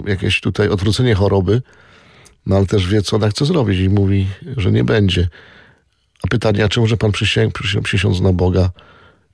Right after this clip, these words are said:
I pada to słowo przysięgam. I teraz powiedzmy, no, sytuacja właśnie jedna z takich, no, ter-, termalnych, dramatycznych, prawda, granicznych, no bo pada słowo przysięgam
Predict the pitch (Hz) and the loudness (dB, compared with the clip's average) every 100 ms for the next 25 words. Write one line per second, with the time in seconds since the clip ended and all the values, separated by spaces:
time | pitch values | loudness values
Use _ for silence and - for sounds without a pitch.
0 | _ 113 101 101 92 101 - 104 - 110 | _ -2 0 0 0 -2 0 0 0 0
1 | 104 90 87 90 90 90 - 92 95 95 | 2 2 2 -2 -2 -4 -2 0 0 0
2 | 90 95 - _ _ - - - - _ | -2 -4 -10 _ _ -20 -20 -20 -20 _
3 | - 92 110 - 107 - 110 101 101 - | -4 0 0 2 0 0 0 2 0 0
4 | 110 110 104 104 - _ _ _ _ _ | 0 0 0 -4 -8 _ _ _ _ _
5 | - 101 107 - 107 104 - - _ _ | -2 2 2 0 -4 -4 -6 -12 _ _
6 | - - - - - _ _ _ _ - | -20 -20 -20 -20 -20 _ _ _ _ -20
7 | - - 98 95 120 110 92 87 - 104 | -10 -4 -2 0 0 0 -2 -4 0 2
8 | 113 120 107 92 104 104 - 101 98 80 | 4 4 2 2 0 2 0 -2 -4 -2
9 | 95 90 95 95 104 113 - - 87 - | 0 0 2 2 2 2 0 -2 -4 -2
10 | 85 90 87 95 - _ - _ _ _ | -2 0 -2 -4 -10 _ -20 _ _ _
11 | - - 107 98 98 110 98 - - 113 | -16 -4 -2 0 0 0 0 -2 0 2
12 | 101 95 98 120 | 2 2 2 0